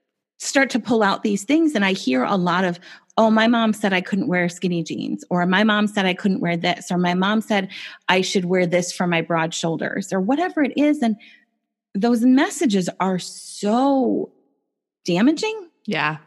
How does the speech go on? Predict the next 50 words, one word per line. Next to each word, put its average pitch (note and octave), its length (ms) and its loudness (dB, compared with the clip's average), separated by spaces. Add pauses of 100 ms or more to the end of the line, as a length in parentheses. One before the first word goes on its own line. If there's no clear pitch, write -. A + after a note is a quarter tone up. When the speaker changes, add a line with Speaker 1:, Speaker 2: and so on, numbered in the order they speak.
(140)
Speaker 1:
Because B3+ 280 0
all C#4 140 4
of D4+ 80 2
a D4+ 60 0
sudden C#4 200 2
they A#3+ 120 2
think B3 180 -2
they A3+ 140 0
have G#3+ 180 -2
to - 80 -4
dress G#3 300 -2
a G#3 40 -12
certain F#3 300 -4
way F#3 160 0
or E3+ 80 0
that E3 160 -2
their F3+ 120 0
body G3 380 0
is A3+ 200 0
wrong. D3+ 280 -4
And, F3+ 160 -2 (300)
you G#3 100 0
know, F#3 80 2
I E3+ 80 4
love F3+ 220 0
my F#3 80 0
mother F3 280 0
and E3+ 160 0
she E3+ 180 -2
is E3 120 0
a, - 380 -4 (640)
a, F3 40 -4
she A3 240 0
is F#3 180 0
a E3 80 0
guru E3+ 560 0
and D#3 360 -2
full A3+ 280 -2
of F#3+ 100 -2
wisdom. F#3+ 460 0 (480)
But B3 160 0
she B3+ 240 -2
did C4+ 240 0
always F4 320 2
instill B3+ 500 2
in B3 220 4
me F3+ 180 2
this E3+ 240 -2
idea G3+ 440 0
that F3+ 200 0